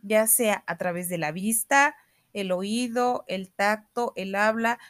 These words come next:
la toma de notas o una combinación de estas. Todos absorbemos la información de una forma distinta. Los estilos de aprendizaje muchas veces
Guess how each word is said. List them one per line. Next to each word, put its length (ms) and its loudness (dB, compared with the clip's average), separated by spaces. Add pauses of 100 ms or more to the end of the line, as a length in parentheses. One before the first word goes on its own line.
(160)
la 180 2
toma 240 2
de 100 2
notas 540 0
o 140 0
una 280 -2
combinación 680 -6
de 180 0
estas. 380 -10 (560)
Todos 400 0
absorbemos 640 -6 (100)
la 200 -4
información 920 -6
de 180 -4
una 280 0
forma 400 -4
distinta. 600 -4 (540)
Los 220 -2
estilos 400 -2
de 80 0
aprendizaje 840 -6
muchas 520 -2
veces 440 -6